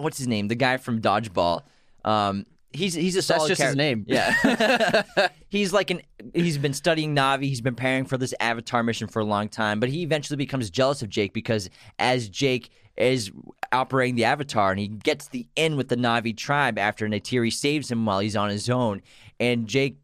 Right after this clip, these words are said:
Speaker 1: you know, Norm becomes jealous of that situation, that relationship that he's developing with the Na'vi and the tribe because he wanted that. But eventually they start to work together when Jake starts to come to their side completely because Jake becomes a conflicted character because he's a Marine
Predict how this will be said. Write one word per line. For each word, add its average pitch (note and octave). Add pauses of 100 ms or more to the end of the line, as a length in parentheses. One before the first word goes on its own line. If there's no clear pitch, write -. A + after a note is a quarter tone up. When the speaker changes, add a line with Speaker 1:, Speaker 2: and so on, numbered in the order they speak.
(100)
Speaker 1:
you F#3
know, D3
Norm F3
becomes E3
jealous C#3+
of B2
that B2+
situation, B2
that G#2+
relationship A2+
that G#2
he's G#2
developing G2+
with G2+
the A2
Na'vi F#2
and F#2
the F#2
tribe A2
because F2+
he C3+
wanted A#2
that. F2 (260)
But G#3
eventually F#3+
they E3+
start D3+
to C#3
work C#3
together A#2+
when A2
Jake A#2
starts A2+
to G#2+
come G#2
to -
their G2+
side F#2
completely B2+
because A2+ (280)
Jake G3
becomes D#3
a C#3+
conflicted C#3
character E3+
because A#2 (340)
he's F3
a E3+
Marine D3